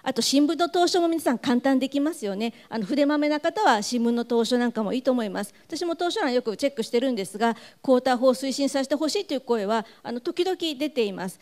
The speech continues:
あの、お名前見ても私の知らない人なので、あの、一緒に運動やってる方ではない方で、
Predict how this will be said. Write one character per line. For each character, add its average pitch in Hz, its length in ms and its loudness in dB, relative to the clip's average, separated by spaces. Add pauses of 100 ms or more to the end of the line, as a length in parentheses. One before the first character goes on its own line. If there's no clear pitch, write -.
(160)
あ 220 100 -6
の、 226 220 -4
お 240 80 -2
名 269 100 4
前 254 160 0
見 277 140 0
て 233 80 0
も 202 80 0
私 202 260 -4
の 226 60 -4
知 - 120 -4
ら 226 120 2
な 220 100 0
い 254 60 0
人 226 140 -4
な 202 100 -6
の 180 120 -6
で、 208 160 -4 (200)
あ - 80 -6
の、 185 360 -6
一 185 140 -8
緒 240 140 2
に 226 80 2
運 233 100 0
動 226 80 0
や 220 60 0
っ 214 40 -6
て 233 100 -4
る 226 60 -2
方 240 220 -2
で 214 80 0
は 214 100 0
な 311 120 -2
い 381 80 -4
方 311 320 -2
で、 349 180 -2